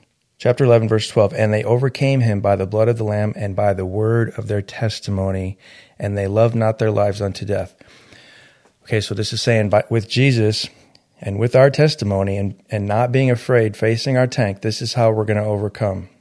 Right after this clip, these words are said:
All right, so it's very important that we tell our, our story. We're gonna talk a little bit at the end, uh, Luke seven, uh, and, uh, Matthew eight, I believe,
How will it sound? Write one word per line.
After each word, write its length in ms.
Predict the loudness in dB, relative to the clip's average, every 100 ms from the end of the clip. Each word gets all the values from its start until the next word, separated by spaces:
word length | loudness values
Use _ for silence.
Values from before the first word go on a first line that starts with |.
| _ -10
All 80 |
right, 100 | -8
so 120 | -6 -8
it's 100 | 0
very 240 | 4 4
important 360 | 4 2 0 0
that 100 | -2
we 240 | -4 -6 _ _ _ _ _ _
tell 180 | -6 -2
our, 140 | -2 -2 -6
our 140 | -4 -4
story. 560 | -4 -4 -4 -4 -10 _ _ _ _ _ _ _ _ _
We're 60 | -2
gonna 80 | 2
talk 220 | 2 4
a 20 |
little 160 | 2 4
bit 80 | 2
at 80 |
the 140 | 2 4
end, 260 | 4 4
uh, 240 | 4 4 4
Luke 180 | 2 0
seven, 460 | 2 4 6 4 2
uh, 320 | 2 0 -4 -10 -8
and, 360 | -6 -4 -4
uh, 200 | -2 -2
Matthew 1200 | -2 -2 -2 -2 -4 -2 -4 -6 -8 -10 -12 -14 -2
eight, 240 | 0 2 2
I 100 | 0
believe, 640 | -2 -6 -8 -8 -14